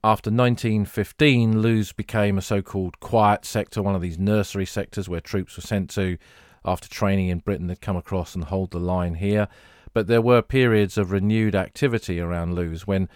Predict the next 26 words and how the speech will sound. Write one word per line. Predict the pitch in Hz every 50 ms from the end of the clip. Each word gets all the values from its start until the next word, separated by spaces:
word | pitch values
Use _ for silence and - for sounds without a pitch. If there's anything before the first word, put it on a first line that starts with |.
| - - _ _
the | - 95
sixteenth | - - 110 - - 107 101 98 95 107
Irish | 107 113 117 110 98 90 - -
Division | 92 85 90 92 85 90 82 82
held | 90 92 90 85
the | 95 92
line | 90 90 92 92 90
here | 92 92 92 90 90
in | 87 87
nineteen | 92 92 90 - 87 85 85 82
sixteen, | - - - - - - 117 113 113 104
for | 85 92
example, | 87 85 90 95 90 90 90 - 95 95 90 - - - - - - _ _ -
near | 92 90 90 -
to | - - 92 87 85
the | 80 85
village | 80 90 85 78
of | 82 -
Hullock, | - - - 131 107 98 - - - _ _ - _ _ -
they | - 101
came | - 107 95 90
under | 87 87 87
a | 85 85
massive | 87 92 95 87 - - 90 85 80 - -
gas | 110 107 101 - -
attack. | 95 - - 90 80 78 65 -